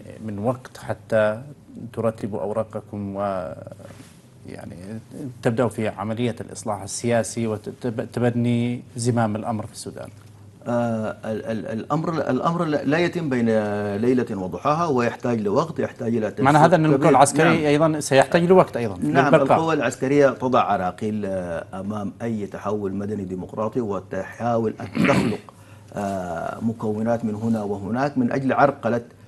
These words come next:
Speaker 2: وتعقيد ال-، المشهد. ولكن حديث، آه، ال-، ال-، ال-، ال-، ال-،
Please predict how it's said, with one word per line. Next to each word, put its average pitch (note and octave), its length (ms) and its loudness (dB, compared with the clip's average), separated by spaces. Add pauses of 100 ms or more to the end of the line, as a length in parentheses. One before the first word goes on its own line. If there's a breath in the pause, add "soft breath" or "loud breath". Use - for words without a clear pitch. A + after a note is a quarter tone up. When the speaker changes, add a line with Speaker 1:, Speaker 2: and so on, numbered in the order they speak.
(200 loud breath)
Speaker 2:
وتعقيد A#2 520 0
ال-، A2+ 200 0
المشهد. A2+ 400 -4 (380 loud breath)
ولكن F3+ 440 0
حديث، D3+ 480 -4
آه، G#2+ 260 0
ال-، G2 100 -6
ال-، F#2 160 -4
ال-، F2+ 180 -8
ال-، F2+ 200 -8
ال-، G1+ 200 -10